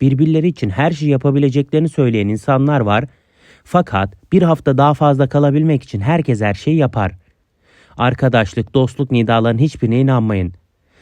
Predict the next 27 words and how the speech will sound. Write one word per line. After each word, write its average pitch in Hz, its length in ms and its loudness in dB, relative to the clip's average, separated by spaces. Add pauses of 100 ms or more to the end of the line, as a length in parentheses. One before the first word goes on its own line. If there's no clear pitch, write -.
(220)
Bir 170 80 0
hafta 196 360 0
birisi 196 320 0
birisiyle 190 400 -2
kavgalı 175 500 0
olur, 113 300 0 (300)
diğer 131 220 2
hafta 135 280 -2
bakmışsın 131 540 -2
can 131 240 2
kardeş. 98 500 -4 (600)
Bunun 127 280 2
da 104 100 0
tek 139 240 0
sebebi 117 440 0
bir 147 100 4
hafta 127 280 0
sonra 117 340 -2
daha 131 220 0
kalabilmektir. 101 840 -4 (800)
Bu 165 140 2
yüzden 120 320 0
Survivor'ı 117 640 0
ne 123 100 2
kadar 135 280 2
sevsem 120 580 0
de 98 180 -2